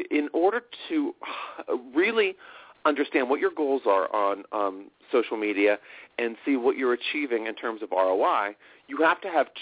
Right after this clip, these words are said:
truly defined goals. Okay, this is something that I've measured, I, I've mentioned on a previous show. And like I said, you can check out all, um, previous episodes of the Social Marketing Academy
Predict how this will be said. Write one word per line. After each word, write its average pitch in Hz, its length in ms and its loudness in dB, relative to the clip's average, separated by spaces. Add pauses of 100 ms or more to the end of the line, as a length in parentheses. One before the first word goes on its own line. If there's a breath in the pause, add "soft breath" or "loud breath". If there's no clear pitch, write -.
(120)
truly 151 400 2 (160)
defined 101 600 0 (300)
goals. 95 360 2 (840 loud breath)
Okay, 190 460 2
this 226 160 -2
is 339 140 -2
something 151 240 0
that 110 100 4
I've 110 140 2
measured, 120 320 -4
I, 127 200 4
I've 120 160 0
mentioned 123 300 -8
on 113 80 -2
a 110 60 -2
previous 107 420 2 (140)
show. 90 240 0 (260 loud breath)
And 156 140 2
like 175 120 2
I 175 160 0
said, 104 180 2
you 139 100 -6
can 392 160 -4
check 156 200 0
out 131 140 2
all, 131 220 4 (240)
um, 113 320 -2
previous 127 340 0
episodes 120 480 -4
of 151 140 2
the 131 160 -6
Social 131 240 -4
Marketing 117 320 -6
Academy 107 440 -4